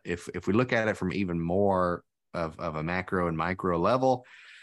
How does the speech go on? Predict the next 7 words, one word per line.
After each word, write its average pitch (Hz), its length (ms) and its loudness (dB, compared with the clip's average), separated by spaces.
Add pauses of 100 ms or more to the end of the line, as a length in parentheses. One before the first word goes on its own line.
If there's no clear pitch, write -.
(180)
then, 95 640 2
uh, 87 520 2
we're 95 160 0
looking 104 340 0
to 98 100 -4
hire 101 580 2
about 90 420 -2